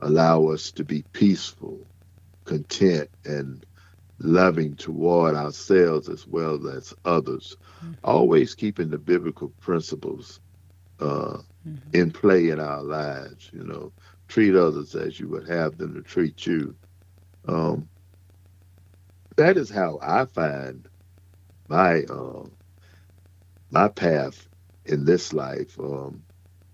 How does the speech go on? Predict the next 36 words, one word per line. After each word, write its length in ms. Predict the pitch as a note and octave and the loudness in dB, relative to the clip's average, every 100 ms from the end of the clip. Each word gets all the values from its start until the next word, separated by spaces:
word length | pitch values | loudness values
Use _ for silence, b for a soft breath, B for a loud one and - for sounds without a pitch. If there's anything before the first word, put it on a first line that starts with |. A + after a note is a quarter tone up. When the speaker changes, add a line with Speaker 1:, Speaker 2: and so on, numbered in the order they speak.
| _ _ _ - | _ _ _ -4
Speaker 1:
just 220 | - - | -2 0
trying 400 | - F#2+ F2 E2 | 4 4 4 2
to 80 | E2 | -4
be 200 | E2 E2 | -6 -4
nice 560 | D#2+ D#2 D2+ D2+ D2 - | -2 0 2 0 -2 -8
and, 220 | D2 D2+ | -8 -8
uh, 400 | D2 D#2 - - - _ _ _ _ _ _ _ - | -10 -10 -12 -16 -20 _ _ _ _ _ _ _ -10
accommodating 760 | - F#2+ E2 D#2 D#2 D2 D2 C#2+ | -2 2 4 4 4 2 0 -8
to 280 | - D2+ C#2 | -8 -6 -4
other 240 | D2 C#2+ | -4 -4
people 560 | - D#2 C#2+ - C#2+ C2+ - _ _ _ _ _ | -6 -8 -8 -6 -8 -10 -18 _ _ _ _ _
who 160 | F2 D#2 | 0 2
need 380 | D#2+ D#2 C#2+ | 4 2 0
my 180 | C2 C#2 | -6 -8
service. 640 | C2+ - E2 C#2+ C2 - - | -8 2 4 4 0 -12 -12
I 120 | C#2 - | -12 -4
feel 180 | D#2+ D2 | 0 2
like 260 | C#2+ C#2 | 0 -4
God 340 | - C#2+ C#2+ - | -2 0 -2 0
put 260 | E2 D#2 | -2 0
me 200 | D2 D2 | 0 -2
there 240 | B1 B1+ B1+ | -2 -4 -6
for 120 | - - | -8 -4
that. 220 | A1 - B B B - | -4 -6 B B B 0
And 120 | - | 2
also, 480 | - - A2 G2+ G2+ | 2 4 4 4 2
I 100 | G2+ | -2
would 160 | - | -8
say, 240 | - A2 G2 | 0 2 2
since 220 | G#2+ G2+ | -4 -8
I'm 120 | G2 | -8
talking, 460 | A2+ G#2+ G2+ G2 F#2+ B B B - | 0 2 0 -4 -12 B B B -6
I 100 | - | 0
would 160 | G#2+ | 0
say, 420 | - B2 B2+ G#2 - F2+ | 0 2 4 4 0 -2
uh, 360 | F#2 F2+ E2+ | 0 0 -2